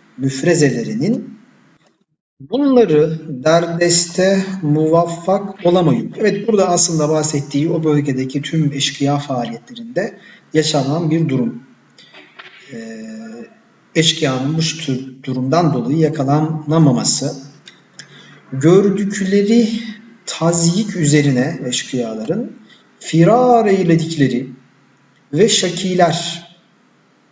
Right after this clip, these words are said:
üç şahıstan ibaret olup bu eşkıyalar, Süleyman Çavuş'la Kaim pederinden Dalnun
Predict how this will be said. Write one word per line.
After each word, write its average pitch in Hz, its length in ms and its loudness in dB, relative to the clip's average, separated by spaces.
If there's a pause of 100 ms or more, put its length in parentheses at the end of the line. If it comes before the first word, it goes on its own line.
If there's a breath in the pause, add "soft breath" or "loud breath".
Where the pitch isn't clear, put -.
(240)
üç - 460 0
şahıstan 170 880 0
ibaret 147 600 2
olup - 380 0 (260)
bu 117 180 -10
eşkıyalar, 113 960 -8 (760 loud breath)
Süleyman 196 720 2
Çavuş'la 175 920 -2 (200)
Kaim 165 600 0
pederinden 143 1000 2 (260)
Dalnun 123 680 -2